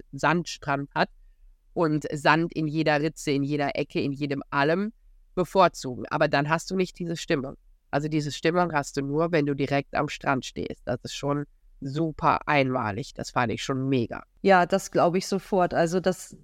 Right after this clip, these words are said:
Speaker 2: ich finde das auch total schön und das ist auch für unsere ganze Familie immer noch der Campingplatz, der uns am besten gefallen hat, wo wir wirklich so direkt am Strand stehen konnten. Und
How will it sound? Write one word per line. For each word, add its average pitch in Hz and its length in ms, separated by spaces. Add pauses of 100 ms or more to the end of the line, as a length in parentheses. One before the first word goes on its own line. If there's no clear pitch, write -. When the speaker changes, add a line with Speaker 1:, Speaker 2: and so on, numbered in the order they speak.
Speaker 2:
ich - 180
finde 190 240
das 170 120
auch - 180
total 180 420
schön 190 300
und 170 140
das 170 120
ist 180 160
auch - 140
für - 160
unsere 170 280
ganze 208 340
Familie 202 480
immer 190 200
noch 180 180
der 165 200
Campingplatz, 185 680
der - 140
uns 175 140
am 160 160
besten 190 380
gefallen 165 360
hat, 170 160
wo 156 140
wir 165 140
wirklich 175 300
so 170 120
direkt 175 380
am 175 120
Strand 170 320
stehen 151 360
konnten. 160 500 (500)
Und 233 300